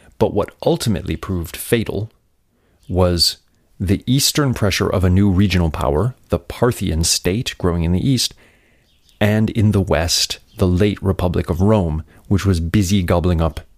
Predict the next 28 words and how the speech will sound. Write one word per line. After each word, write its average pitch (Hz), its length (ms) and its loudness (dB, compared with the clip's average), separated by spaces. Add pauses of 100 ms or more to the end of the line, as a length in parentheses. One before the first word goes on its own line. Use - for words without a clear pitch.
the - 140 -10
eastern 85 300 -4
Mediterranean 82 640 -2
in 85 140 -10
the 80 60 -8
first - 260 -4
century 80 420 -10 (280)
B 85 100 -2
C 80 220 -2
E. 101 260 -2 (600)
So, - 360 0 (140)
the 104 100 -2
Seleucid 120 540 0
Empire, 87 400 0
the 101 160 0
Macedonian-ruled, 92 1400 2 (300)
uh, - 200 -8
Near 104 240 4
Eastern 90 340 0
state, - 420 -2 (380)
was 98 120 2
basically 113 460 0
chopped - 320 -2
in 87 80 0
half 78 400 -2
and 90 120 0
absorbed, 87 600 -2 (400)
uh, 101 100 -6